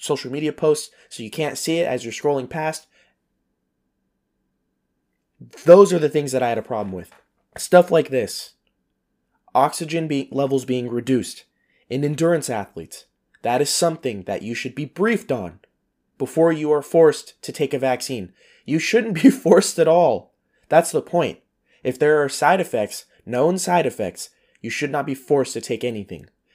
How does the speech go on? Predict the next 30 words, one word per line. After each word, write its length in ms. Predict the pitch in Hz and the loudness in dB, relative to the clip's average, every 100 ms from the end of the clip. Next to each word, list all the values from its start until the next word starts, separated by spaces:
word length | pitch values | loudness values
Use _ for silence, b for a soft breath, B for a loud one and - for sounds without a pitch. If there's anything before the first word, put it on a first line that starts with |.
| _ | _
You 80 | 120 | -6
should 180 | 117 127 | -6 -6
be 120 | 123 | -8
told. 560 | - 160 175 143 92 - _ - | -4 4 6 6 2 -8 _ -14
You 80 | |
should, 220 | 107 120 87 | -10 -10 -10
it 60 | 107 | -12
should 160 | 113 | -10
be 120 | 127 | -6
voluntary. 680 | 127 127 135 131 113 92 80 b b | -2 0 -2 -6 -8 -8 -10 b b
It 80 | |
should 160 | 107 123 | -10 -6
be 100 | 135 | -6
optional. 560 | - 131 - 104 131 - b | -2 -4 -4 -12 -12 -14 b
And 120 | 139 | -6
you 80 | 147 | -4
should 200 | 170 165 | -4 -4
still 360 | - - 247 | -8 -2 0
be 140 | 185 123 | 0 0
told 300 | 127 117 - | 0 0 0
before 260 | 104 117 | -6 -6
you 100 | 101 | -6
take 240 | 104 101 90 | -8 -10 -10
it, 160 | - b | -12 b
'cause 100 | 139 | -2
that 140 | 170 185 | 0 0
might 160 | 180 | -2
change 300 | - 147 147 | -4 -8 -4
your 80 | 139 | -6
mind. 420 | 113 101 78 80 | -6 -10 -12 -16